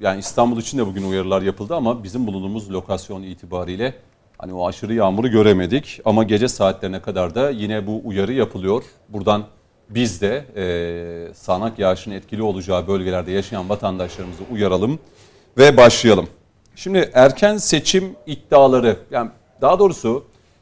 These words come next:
e, bu geride bırakacağımız hafta içerisinde ak Parti'de normalde M Y K ya da M K Y K toplantıları olur.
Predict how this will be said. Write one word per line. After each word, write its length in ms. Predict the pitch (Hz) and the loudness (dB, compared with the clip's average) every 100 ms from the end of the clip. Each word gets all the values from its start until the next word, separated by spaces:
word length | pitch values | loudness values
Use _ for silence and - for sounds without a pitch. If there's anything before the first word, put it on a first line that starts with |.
| _ | _
e, 400 | 107 104 101 101 | 4 6 6 2
bu 80 | 120 | -2
geride 280 | 117 123 147 | 2 4 4
bırakacağımız 500 | 139 - 123 139 120 | 4 2 2 2 6
hafta 240 | 123 - | 4 4
içerisinde 720 | 151 - 113 95 95 92 135 - _ _ _ _ - | -4 -2 -4 -4 -10 -4 -4 -4 _ _ _ _ 0
ak 220 | 160 - | 2 4
Parti'de 380 | 104 92 147 139 | 2 4 0 4
normalde 460 | 120 110 107 139 | 4 4 4 2
M 280 | 147 127 120 | 0 -2 0
Y 300 | 120 117 113 | 2 2 2
K 160 | 139 139 | 4 4
ya 140 | 120 | 4
da 100 | 131 | 2
M 200 | 123 113 | 2 0
K 100 | - | 0
Y 160 | 117 113 | -2 4
K 180 | 123 120 | 4 4
toplantıları 680 | 107 - 98 95 95 87 87 | 0 0 -2 -2 -8 -8 -2
olur. 340 | - 120 156 | 0 2 0